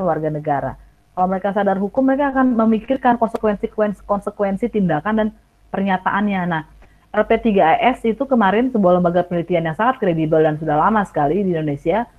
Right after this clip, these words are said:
mengeluarkan tiga puluh tujuh pernyataan ngawur pejabat, eh, t-, mengenai covid sembilan belas.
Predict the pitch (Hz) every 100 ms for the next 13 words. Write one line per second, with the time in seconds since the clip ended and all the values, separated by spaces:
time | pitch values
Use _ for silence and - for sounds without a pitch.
0 | _ _ - 185 190 185 185 226 220 190
1 | 196 208 202 196 208 233 233 208 190 185
2 | 175 190 180 196 220 175 156 160 160 170
3 | 170 - - _ _ _ 160 160 156 156
4 | 151 - 170 165 160 151 165 156 160 156
5 | 160 156 175 180 139